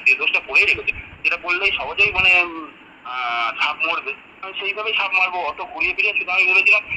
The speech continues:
এই জিনিসটা বড় কিছু করার দরকার নেই। হ্যাঁ, আহ, কি করতে চাইবে, ও কি করবে, আমার আর টিনার চ্যাট আছে ওর কাছে, সেই চ্যাটগুলো লোকের সামনে তুলে ধরবে। আমি শুধু সেই দিনের অপেক্ষাতেই আছি, যেদিনকে ওই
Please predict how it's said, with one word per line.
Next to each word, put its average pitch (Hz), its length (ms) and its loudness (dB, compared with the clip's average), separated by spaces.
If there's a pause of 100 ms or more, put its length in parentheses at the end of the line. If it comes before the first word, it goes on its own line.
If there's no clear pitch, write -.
(140)
এই - 100 -10
জিনিসটা - 300 0
বড় 143 220 -6
কিছু - 180 0
করার 185 240 -2
দরকার 190 260 2
নেই। - 140 6 (280)
হ্যাঁ, 107 180 -4 (460)
আহ, 113 260 2
কি - 140 6
করতে - 280 -2
চাইবে, - 280 6
ও 208 140 -2
কি 208 120 6
করবে, 254 340 -2
আমার 180 360 2
আর 208 120 2 (180)
টিনার 214 220 4 (140)
চ্যাট 135 200 2
আছে - 200 2
ওর - 60 4
কাছে, - 240 -2 (340)
সেই 123 180 2
চ্যাটগুলো 139 460 0
লোকের 143 240 -4
সামনে - 180 2
তুলে 123 200 0
ধরবে। 95 240 -8 (280)
আমি - 180 4
শুধু - 140 4
সেই 143 260 8
দিনের - 240 8
অপেক্ষাতেই - 520 4
আছি, - 180 4 (340)
যেদিনকে - 360 4
ওই 165 180 6